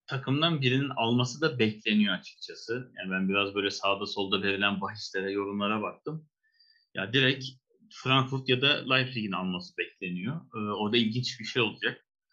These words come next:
Sonuçta Leipzig şu an hani Şampiyon Ligi potasında, yani ligi de devam ettiriyor. Ama Frankfurt'un, e, çok Avrupa şansı kalmadı. E, zaten potaya girme matematik olarak şansı da kalmadı. Onlar için şu an Avrupa Kupası, yani olur da bir uefa getirmesi durumunda seneye direkt katılma.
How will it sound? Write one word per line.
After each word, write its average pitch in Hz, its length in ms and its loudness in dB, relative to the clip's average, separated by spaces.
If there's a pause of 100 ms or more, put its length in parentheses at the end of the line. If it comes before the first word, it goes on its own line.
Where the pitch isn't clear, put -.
(340)
Sonuçta 151 380 4
Leipzig 151 260 0
şu 165 140 2
an 160 280 2
hani 135 120 -4
Şampiyon 139 400 2
Ligi 135 240 -4
potasında, 117 520 -2
yani 117 240 0
ligi 110 180 2
de 120 120 6
devam 117 340 4
ettiriyor. 117 560 -2
Ama - 120 -10 (120)
Frankfurt'un, 151 600 -2 (760)
e, 104 140 -4
çok 110 200 -2
Avrupa 135 460 2
şansı 131 420 0
kalmadı. 135 720 0 (220)
E, 95 140 -8
zaten 107 280 -2
potaya 117 280 4
girme 117 300 4
matematik 120 460 -2
olarak 95 280 2
şansı - 320 -8
da 92 100 -14
kalmadı. 87 420 -14
Onlar 147 240 -2
için 131 200 -4
şu 151 140 -4
an 165 140 0
Avrupa 139 300 0
Kupası, 175 560 -8 (800)
yani 98 100 -6
olur 127 280 4
da 127 100 4
bir 127 60 2
uefa 127 380 6
getirmesi 127 540 0
durumunda 117 220 0
seneye 127 400 0
direkt 117 280 2
katılma. 110 540 -8